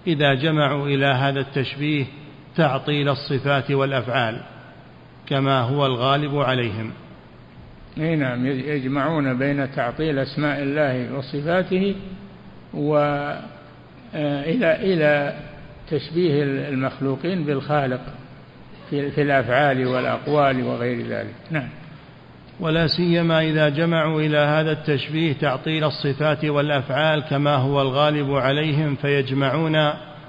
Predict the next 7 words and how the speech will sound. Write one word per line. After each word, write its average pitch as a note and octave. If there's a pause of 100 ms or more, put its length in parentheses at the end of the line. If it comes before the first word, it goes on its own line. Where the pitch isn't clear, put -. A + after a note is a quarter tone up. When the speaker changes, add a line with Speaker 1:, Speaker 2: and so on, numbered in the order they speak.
(140)
Speaker 1:
بين D3
تعطيل D3+
الرب C#3+
سبحانه C3
عن B2
صفات C#3
كماله C#3+